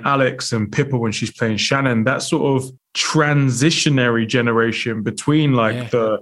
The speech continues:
Speaker 1: salt of the earth people who have made the money, eh, by illegal means and who wanted the best for their kids and then sent them to, you know, people who can live in both of those worlds. I thought they all did a wicked job of that, you know?
Speaker 2: Well, speaking of, of living in,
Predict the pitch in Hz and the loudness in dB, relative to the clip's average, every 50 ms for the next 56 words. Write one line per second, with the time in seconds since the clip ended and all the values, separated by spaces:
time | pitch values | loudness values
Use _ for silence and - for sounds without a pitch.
0 | - _ _ - - - - 143 139 - 135 123 120 120 123 123 123 123 117 113 | -8 _ _ -12 -2 0 0 2 2 2 0 0 2 2 2 4 4 2 2 0
1 | - - 127 123 - - 117 117 117 104 117 120 120 120 117 104 120 113 113 117 | -2 -4 -4 -2 -2 0 0 0 2 2 2 2 2 0 0 0 2 2 2 2
2 | 113 113 113 113 113 110 110 110 - - 131 123 120 117 120 120 113 110 113 117 | 2 2 2 2 0 0 0 -2 -2 -2 -2 0 0 0 0 0 0 2 2 2
3 | 120 117 - 117 110 120 120 120 117 110 107 98 107 - - - - - - _ | 0 0 0 0 0 2 2 2 2 0 0 -2 -6 -14 -18 -20 -20 -20 -20 _
4 | _ - 127 123 117 101 120 131 127 139 135 127 123 110 - 151 143 127 - - | _ -2 0 0 2 2 2 2 2 2 2 0 0 0 0 0 0 0 -2 -4
5 | - 139 127 120 120 127 - - 143 143 131 127 123 - 113 120 120 113 110 107 | -2 0 0 0 -2 -4 -4 0 0 2 2 0 -2 -2 -2 0 0 0 0 -2
6 | - - 131 127 131 123 117 - - - 123 117 131 143 151 156 151 147 151 - | -2 -4 -4 -2 -2 -2 -4 -2 -2 0 0 2 2 2 2 2 2 0 -4 -8
7 | - - _ - 170 156 175 160 156 160 151 151 156 165 160 147 147 135 131 139 | -16 -4 _ 0 2 2 2 2 2 2 2 2 2 2 2 2 0 0 2 2
8 | 143 139 127 - 135 127 135 131 127 117 - 127 143 143 135 123 110 107 104 - | 0 0 -2 -4 -4 -2 0 0 0 0 0 0 0 2 2 0 -2 -2 -6 -10
9 | - - 120 - - 170 147 123 127 120 123 131 131 123 127 123 110 110 110 110 | -12 -12 -14 -6 -4 -4 -2 0 2 2 2 2 0 0 0 -2 -2 -2 -4 -6
10 | - _ - 131 135 135 - 120 110 - - 127 117 - - - - - - - | -12 _ -2 -2 -2 -2 -2 -6 -4 -2 -2 -2 -2 -2 -6 -8 -8 -8 -8 -8
11 | - 110 110 113 123 131 - _ _ _ - 185 - - - 214 202 190 - 196 | -8 -6 -4 -4 -6 -6 -10 _ _ _ -8 -6 -6 -4 -2 -2 -2 -2 -2 -2
12 | 156 147 127 131 - _ _ _ - 156 123 127 135 139 131 127 131 123 117 120 | -2 -2 -4 -6 -14 _ _ _ -8 -6 -4 0 -2 0 0 0 -2 -2 -4 -6
13 | 120 | -8